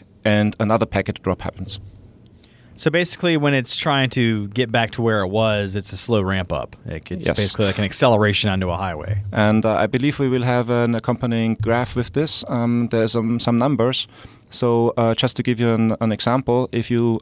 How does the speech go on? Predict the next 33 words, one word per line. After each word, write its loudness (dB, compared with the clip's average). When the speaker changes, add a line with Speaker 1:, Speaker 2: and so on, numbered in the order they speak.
Speaker 1:
um, 2
run 2
a 0
ten 0
gigabit, 0
uh, 2
link, 0
uh, 4
uh, 0
across -2
a 2
longer 2
distance, 0
in -4
this -2
case, -4
uh, 2
I've -2
calculated 0
this, 2
uh, 2
for 2
a 0
distance -2
of -6
one 4
thousand 2
kilometers, 2
so 0
we're -2
talking -2
about 0
decent, 0